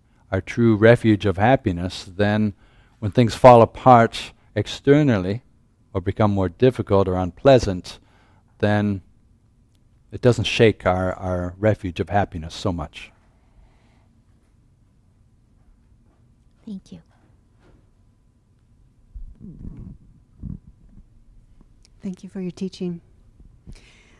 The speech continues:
Speaker 3: Uh, I am in an artist community, and, um, there's a, uh, uh, another artist in the building who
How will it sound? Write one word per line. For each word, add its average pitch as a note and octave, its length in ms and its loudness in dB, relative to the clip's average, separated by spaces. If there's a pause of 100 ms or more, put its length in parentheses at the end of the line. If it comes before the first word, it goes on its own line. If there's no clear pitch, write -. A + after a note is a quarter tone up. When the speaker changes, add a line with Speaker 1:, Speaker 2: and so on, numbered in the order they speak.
(240)
Speaker 3:
Uh, F#3 360 -8
I F3+ 100 -10
am F#3+ 200 -4
in F#3+ 260 -8
an F3 140 -6
artist F#3+ 440 -8
community, F3+ 720 -8
and, D#3+ 760 -10
um, D3+ 500 -12 (180)
there's E3+ 440 -10
a, D#3 440 -12 (520)
uh, - 160 -14 (340)
uh, D3 340 -14
another E3 320 -10
artist D#3+ 460 -12
in D3+ 80 -12
the D3+ 80 -14
building D3+ 600 -12 (420)
who E3 480 -12